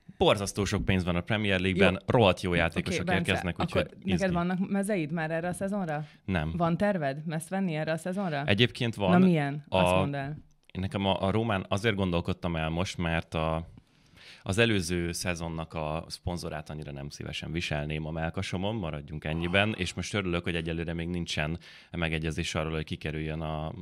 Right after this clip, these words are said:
Speaker 1: mez szponzorként a Rómának a mezére, és most csak egy sima olyan, mint hogyha egy ilyen trikó lenne.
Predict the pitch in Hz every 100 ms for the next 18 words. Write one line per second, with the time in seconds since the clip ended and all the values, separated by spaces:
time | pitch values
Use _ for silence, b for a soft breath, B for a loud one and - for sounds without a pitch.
0 | - 85 82 78 - 82 82 80 - 82
1 | 80 82 78 80 78 78 80 82 82 -
2 | 82 - - 80 - - - 85 78 78
3 | 80 76 78 80 - 76 78 80 - -
4 | 80 80 92